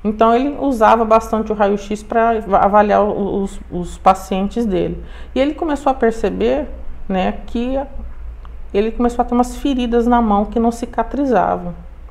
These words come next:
né? Depois de um tempo, né, examinando os pacientes usando a radiação, ele começou a perceber que ele começou a desenvolver umas feridas na mão que não cicatrizavam. Repara que ele perdeu até alguns dedos. Essa foto aqui é a foto da mão dele.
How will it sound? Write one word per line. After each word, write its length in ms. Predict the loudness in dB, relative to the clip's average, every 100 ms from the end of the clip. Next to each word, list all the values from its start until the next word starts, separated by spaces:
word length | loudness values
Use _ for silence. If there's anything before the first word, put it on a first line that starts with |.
| -18 -18 -18 -16 -16 -16 -6
né? 240 | -2 -2
Depois 500 | -2 -2 0 0 0 -6
de 320 | -10 -4 -2
um 100 | -4
tempo, 500 | -2 0 0 0 0
né, 300 | 0 0 -2 -6 -16 -16 -16 -8
examinando 520 | -2 4 4 4 2
os 100 | -2
pacientes 560 | 0 -2 -2 -4 -4 -4
usando 260 | -2 0 0
a 40 |
radiação, 720 | -2 0 0 0 0 0 0 -6 -16 -18 -10
ele 120 | -6 -4
começou 340 | -2 0 0
a 20 |
perceber 520 | 0 -2 -2 -4 -2
que 100 | -4
ele 80 | -4
começou 320 | -2 -4 0
a 20 | -2
desenvolver 400 | 0 0 2 0
umas 220 | -2 -6
feridas 480 | -6 -4 -2 -2 0
na 100 | 2
mão 200 | 2 0
que 100 | -2
não 100 | -4
cicatrizavam. 720 | -6 -4 -2 0 2 2 2
Repara 360 | -4 0 0 2
que 100 | -2
ele 80 |
perdeu 320 | -2 -2 2 2
até 200 | 2 0
alguns 400 | 0 2 0 0
dedos. 320 | 0 0 0
Essa 200 | -4 -6
foto 360 | 0 2 2
aqui 140 | -2 0
é 40 |
a 60 | 0
foto 320 | 2 2 2
da 100 | -2
mão 240 | 0 -2
dele. 340 | 0 -2 -2